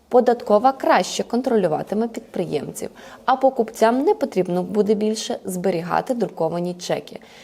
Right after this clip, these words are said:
Вони часто губляться або вигорають,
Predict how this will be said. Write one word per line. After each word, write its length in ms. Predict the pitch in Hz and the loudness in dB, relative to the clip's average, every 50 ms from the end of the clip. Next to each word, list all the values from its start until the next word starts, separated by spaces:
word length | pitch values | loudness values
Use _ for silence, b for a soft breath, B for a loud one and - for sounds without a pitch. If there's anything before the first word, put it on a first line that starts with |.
| B B | B B
Вони 240 | - 240 262 254 240 | 0 2 4 4 2
часто 420 | 226 - 175 151 156 - - - 175 | 2 2 0 0 0 -2 -4 -4 -4
губляться 720 | 175 208 254 311 339 294 285 277 277 - - 233 214 - | -2 -2 -2 0 0 0 0 0 0 -2 -2 -2 0 0
або 320 | - 156 156 - 165 190 | 0 -2 0 2 0 0
вигорають, 640 | 226 214 190 175 170 151 156 156 156 160 165 - - | 0 -2 -4 -4 -4 -4 -4 -2 -2 -4 -6 -8 -14